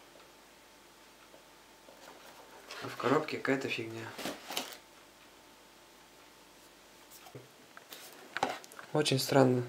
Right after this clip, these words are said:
На коробке написано B G D шестьсот. На батарейном блоке тоже написано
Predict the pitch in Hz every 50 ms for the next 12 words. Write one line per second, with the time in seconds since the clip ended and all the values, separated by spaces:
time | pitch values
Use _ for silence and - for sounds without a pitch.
0 | - - 127 127 127 139 139 135 135 - 131 131 131 127 - 139 - - 131 127
1 | 123 123 123 - - - - - - - - - - - - - - - - -
2 | - - 120 131 131 131 131 139 143 139 131 135 135 127 - 123 120 - - 175
3 | 175 175 - - - - - - - - - - - - - - - - - -
4 | - - - - - - - - - - - 123 127 127 131 127 127 143 143 139
5 | 135 127 127 135 135 135 - 127 - 147 156 156 170 165 156 - - - - 143
6 | 139 139 135 131